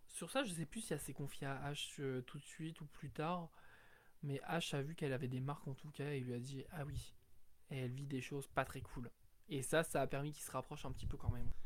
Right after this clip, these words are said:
Après, il y a une chose que je voulais parler, c'est que Ash, il discute avec son meilleur ami qui est censé habiter loin. Et, euh, genre, on se doute un peu, genre, qu'il est mort.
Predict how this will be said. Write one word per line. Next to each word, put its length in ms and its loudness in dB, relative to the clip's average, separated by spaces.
Après, 380 4
il 40 8
y 60 8
a 40 6
une 100 4
chose 260 -2
que 120 0
je 60 0
voulais 160 4
parler, 300 4
c'est 200 -2
que 260 -4
Ash, 380 4
il 100 -6
discute 360 -2
avec 340 2
son 100 4
meilleur 480 6
ami 300 2
qui 120 0
est 40 2
censé 600 -2
habiter 320 -4
loin. 380 -2
Et, 140 -2
euh, 340 -2
genre, 220 2
on 140 6
se 60 0
doute 200 0
un 140 6
peu, 300 2
genre, 180 -2
qu'il 240 -6
est 40 2
mort. 320 0